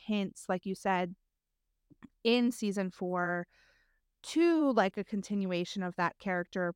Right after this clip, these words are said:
potentially that, I mean, may-, maybe they were already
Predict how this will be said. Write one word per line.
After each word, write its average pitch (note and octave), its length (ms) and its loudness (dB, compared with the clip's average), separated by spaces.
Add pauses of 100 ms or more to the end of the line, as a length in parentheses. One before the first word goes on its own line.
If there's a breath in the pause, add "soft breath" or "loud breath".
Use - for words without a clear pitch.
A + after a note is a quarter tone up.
potentially F3 680 -4
that, E3+ 340 0 (160)
I G#3 80 0
mean, F#3 300 -2 (260)
may-, F#3 340 -2
maybe F#3+ 320 0
they A#3+ 140 6
were C4 140 4
already G4 540 6